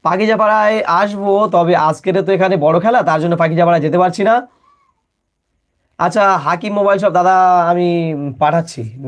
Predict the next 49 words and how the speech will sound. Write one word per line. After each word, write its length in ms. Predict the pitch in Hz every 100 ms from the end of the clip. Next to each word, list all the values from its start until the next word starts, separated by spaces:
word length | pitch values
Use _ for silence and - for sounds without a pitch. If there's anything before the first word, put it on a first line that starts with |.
| 127 127
হ্যান্ডবিলটা 340 | 120 147 151
পাঠিয়ে 260 | 156 147 165
দিচ্ছি, 240 | 175 175
লাইভটা 280 | 160 143 -
শেষ 200 | - 165
হলে 120 | 208
পাঠিয়ে 280 | 202 139 135
দিচ্ছি। 260 | 123 - - _ _ _ _ _ _
আহাদ 280 | 147 165 147
লস্কর 200 | 160 165
কমেন্ট 260 | 151 156 156
করছে, 160 | 156 156
"কথাগুলো 640 | 143 156 151 160 160 151
বলার 260 | 135 143 135
জন্য 160 | 147
thank 280 | 139 143 135
you, 120 | 127
জামালদা।" 360 | 123 123 120 117 - _ _ _ _ -
যাই 220 | 190 226
হোক, 160 | 226
আহ, 300 | 202 202 185
টাইমটা 340 | 170 170 190 202
বেশি 220 | 180 185
নেবো 200 | 180 202
না, 140 | 214
আহ, 640 | 240 240 _ - 156 156 156
ডাইরেক্ট 320 | 151 170 180
দেখা 200 | 185 185
হচ্ছে 200 | 202 190
ইসাখালী 260 | 180 185 185
সবুজ 240 | 170 170
সঙ্গের 240 | 196 185 170
মাঠে। 420 | 170 180 226 247 - _
সাড়ে 320 | - 160 175
নটায় 240 | 202 208 196
লটারি 340 | 170 185 190
হবে, 260 | 196 196 220
দশটা 340 | 160 160 185
থেকে 140 | 202 180
খেলা 200 | 175 180
শুরু 220 | 190 196
হবে, 160 | 202
যতক্ষণ 500 | 180 160 170 185 165
খেলা 240 | 160 165 185
না 140 | 185
শেষ 140 | 180 196
হয়, 100 | 208
কন্টিনিউ 360 | 170 165 190
চলবে। 380 | 190 185 226 262